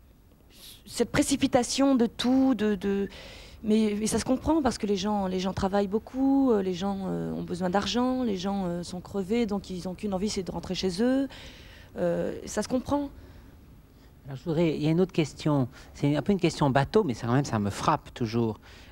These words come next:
Speaker 2: Euh, après À nos amours, quand on a commencé à vous connaître, on a été frappé par votre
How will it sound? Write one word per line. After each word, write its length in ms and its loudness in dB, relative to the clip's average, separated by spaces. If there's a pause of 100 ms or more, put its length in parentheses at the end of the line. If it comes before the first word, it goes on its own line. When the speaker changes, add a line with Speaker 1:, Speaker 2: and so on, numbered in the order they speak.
(120)
Speaker 2:
Euh, 320 2 (500)
après 600 2
À 140 -2
nos 180 0
amours, 300 0
quand 160 -6
on 80 -4
a 80 -4
commencé 340 -4
à 40 -2
vous 100 -6
connaître, 280 -2
on 60 0
a 60 2
été 160 -4
frappé 320 -2
par 180 -2
votre 360 -2